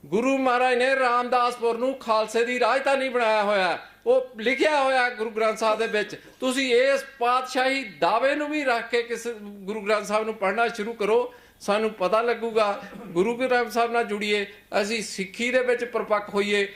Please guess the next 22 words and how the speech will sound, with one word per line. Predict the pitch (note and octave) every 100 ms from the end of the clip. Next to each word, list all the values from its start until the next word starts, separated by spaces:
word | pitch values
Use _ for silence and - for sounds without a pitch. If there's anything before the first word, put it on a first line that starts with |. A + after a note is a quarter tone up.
| - -
ਗੁਲਾਮੀ | F3 F3+ F#3 G3+ A3+
ਦਾ | A3 F3+
ਅਹਿਸਾਸ | E3 E3+ F3+ F#3 G#3 -
ਕਰੀਏ। | G#3+ G#3 G#3 G3+ G3 - - -
ਇਹ | G#3+ A#3+
ਜਿਹੜੇ | A3 A3 G#3
ਛੱਬੀ | F#3+ G3+ F#3+ G#3
ਜਨਵਰੀ, | F#3+ G3 F#3+ F#3+ F#3+
ਪੰਦਰਾਂ | G3 G#3+ A3+ G#3+
ਅਗਸਤ | G3 F#3+ F3+
ਜਾਂ | G3 F3+
ਹੋਰ | E3 F#3
ਇਹ | G3 F#3
ਸਾਡੇ | - E3 E3+ F#3+
ਦਿਨ | F3+ F3 E3+
ਨਹੀਂ, | F3+ G#3+ F#3+ - - -
ਇਹ | G3+ A3
ਆਪਣੇ | - G#3 G3+
ਬੱਚਿਆਂ | F#3+ F#3 F#3+
ਨੂੰ | F#3+
ਅਹਿਸਾਸ | F3+ F3+ F#3 F3+
ਕਰਾਈਏ। | F#3 F#3+ F#3+ F#3+ F#3+